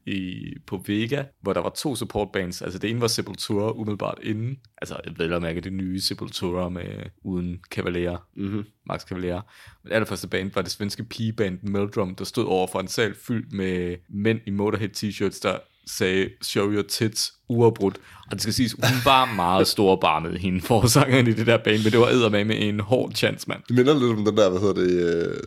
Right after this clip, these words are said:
Speaker 2: den der Woodstock ninety-nine dokumentar, der kører på H B O lige for tiden.
Speaker 1: Okay, den har jeg ikke set.
Speaker 2: Ej, den skal du se, den er fandme vild.
Speaker 1: Hva-,
Speaker 2: Altså,
Speaker 1: hva-,
Speaker 2: det,
Speaker 1: der
Speaker 2: det
Speaker 1: går
Speaker 2: er
Speaker 1: i, der går en anden historie om, hvor mange voldtægter, der var bare under den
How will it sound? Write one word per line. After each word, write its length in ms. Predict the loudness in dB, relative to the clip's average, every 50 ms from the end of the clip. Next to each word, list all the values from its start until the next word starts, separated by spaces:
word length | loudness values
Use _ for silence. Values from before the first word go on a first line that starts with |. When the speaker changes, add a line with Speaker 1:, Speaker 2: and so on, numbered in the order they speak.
| -14 -14 -12 -10
Speaker 2:
den 120 | -4 0
der 100 | 0 0
Woodstock 420 | 0 0 -2 -2 0 0 0 0
ninety-nine 540 | 2 0 0 0 0 0 0 0 0 0 -2 -4
dokumentar, 480 | -4 -6 -6 -6 -4 0 0 0 0
der 80 | 0 -2
kører 220 | -2 -2 -2 -2
på 180 | -2 -2 -4 -4
H 40 | -4 -4 -2
B 20 | 0
O 180 | 0 2 2
lige 140 | 0 -2 -6
for 60 | -8 -8
tiden. 300 | -6 -6 -6 -6 -6 -10 -12 -10 -8 -6
Speaker 1:
Okay, 160 | -4 -4 -4
den 80 | -2 0
har 60 | 0
jeg 80 | 0
ikke 100 | 0 -2
set. 240 | -2 -4 -4 -4 -4 -4
Speaker 2:
Ej, 60 | -2 0
den 140 | 0 0
skal 180 | 2 2 2 2
du 60 | 2 2
se, 180 | 2 2 2 4
den 120 | 2 2 4
er 220 | 4 4 4 2 0 -4 -6 -2
fandme 260 | 0 0 2 2 2
vild. 120 | 4 4 4
Speaker 1:
Hva-, 20 |
Speaker 2:
Altså, 260 | 4 4 2 2 0
Speaker 1:
hva-, 40 | 0
Speaker 2:
det, 60 | 2
Speaker 1:
der 60 | 2 2
Speaker 2:
det 100 | 4 6
Speaker 1:
går 80 | 6
Speaker 2:
er 80 | 6 8
Speaker 1:
i, 80 | 6
der 100 | 4 4
går 160 | 2 4 2 2
en 120 | 4 2
anden 340 | 0 0 0 0 -2 -4 -4 -8
historie 480 | -8 -8 -4 0 2 2 4 2 2
om, 160 | 2 0 0
hvor 260 | -2 -4 -6 -4 -2 -2
mange 260 | 0 -2 -2 0 0
voldtægter, 460 | 2 2 2 0 -2 -4 -4 -4 -4
der 80 | -2 0
var 120 | 0 0
bare 260 | 0 2 2 2 0
under 140 | 0 -2 -4
den 140 | -4 -4